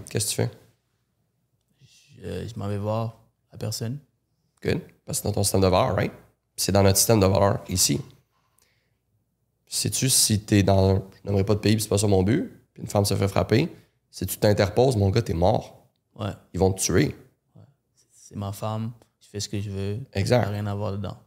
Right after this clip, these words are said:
Speaker 1: Exactement. Fait que notre système de valeurs ici au Québec, c'est que on protège la femme, which is fucking good. Mais ce que je veux dire, c'est qu'en business,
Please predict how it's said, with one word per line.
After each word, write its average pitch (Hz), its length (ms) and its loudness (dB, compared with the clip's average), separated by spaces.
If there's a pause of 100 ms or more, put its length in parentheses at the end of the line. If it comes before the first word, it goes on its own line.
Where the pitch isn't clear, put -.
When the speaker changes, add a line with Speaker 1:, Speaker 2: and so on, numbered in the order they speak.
(140)
Speaker 1:
Exactement. 101 540 2 (420)
Fait 110 140 2
que - 260 -6
notre 104 140 4
système 139 320 2
de 117 60 6
valeurs 107 360 4
ici 104 180 -2
au 143 80 0
Québec, 107 360 0
c'est 98 140 -2
que 98 260 4 (420)
on 98 80 -4
protège 98 360 2
la 82 100 -2
femme, - 280 -2 (140)
which - 180 -10
is 95 60 -4
fucking - 340 -10
good. 110 180 -4 (1040)
Mais 101 80 -2
ce 95 60 0
que 110 80 2
je 104 60 4
veux 101 60 4
dire, 135 100 2
c'est - 260 -2
qu'en 98 160 2
business, 92 640 0